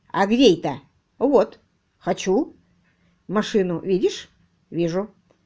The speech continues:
"Дам полкроны, если будешь швырять в неё камнями". "Камнями?" "Да". "Это значит камнями?" "Да". "Это в машину?" "Да". "А мне, значит, полкроны?" "Да-да-да".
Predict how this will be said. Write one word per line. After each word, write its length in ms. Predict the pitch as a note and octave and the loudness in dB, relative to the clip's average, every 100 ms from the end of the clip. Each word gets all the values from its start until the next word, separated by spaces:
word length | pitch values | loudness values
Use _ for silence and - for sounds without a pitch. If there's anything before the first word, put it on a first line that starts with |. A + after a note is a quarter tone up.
| _ _ - | _ _ -4
"Дам 280 | E3+ G3 F3+ | 2 2 2
полкроны, 440 | F#3 F3+ B3+ G#4 | 0 2 2 2
если 220 | A3+ - | 0 -2
будешь 280 | E3 C4 F4 | -2 -2 -2
швырять 320 | F#3 E3 C4+ | -2 0 -2
в 40 | G3 | -2
неё 140 | A3 | -4
камнями". 640 | A#3 E3 D#3 E3+ F3 F3 _ _ _ _ - | -4 -2 -2 -2 -6 -10 _ _ _ _ -6
"Камнями?" 880 | F#3+ F3+ E3+ F3 B3 A4+ B4+ G3+ - _ - | -2 0 -2 2 4 4 2 0 -6 _ -6
"Да". 240 | F#3+ C#3+ - _ _ _ _ _ - | -2 -2 -4 _ _ _ _ _ 2
"Это 300 | B3 - A3+ | 2 4 -2
значит 460 | G#3+ F#3 B3 A#3+ - | -8 0 2 0 2
камнями?" 580 | A#3+ A#3+ D#4+ F#3 B2 - _ - | 4 6 6 4 -2 -10 _ -8
"Да". 320 | D4 G4 C#3+ - _ _ _ _ - | 0 2 2 -6 _ _ _ _ 2
"Это 260 | C4 C4+ | 2 4
в 40 | C#4+ | 4
машину?" 560 | A4+ - G4 F3+ C3 - _ | 4 6 4 4 -4 -12 _
"Да". 400 | D#3+ G#3+ E3 A3+ - _ _ _ _ _ D3 | 0 4 4 2 -6 _ _ _ _ _ -10
"А 160 | D#3 | -6
мне, 320 | D#3+ F#3 A3 | -2 4 4
значит, 480 | E3+ G3 F#3+ F3 D#3 | 4 2 0 -2 -6
полкроны?" 720 | B2 C#3+ - F#4 A4+ G3+ D3+ _ _ - | -8 -8 2 4 4 2 -4 _ _ -16
"Да-да-да". 760 | B2+ C3+ C#3 C#4+ F4+ C4 E4 | -12 -8 -2 0 2 2 0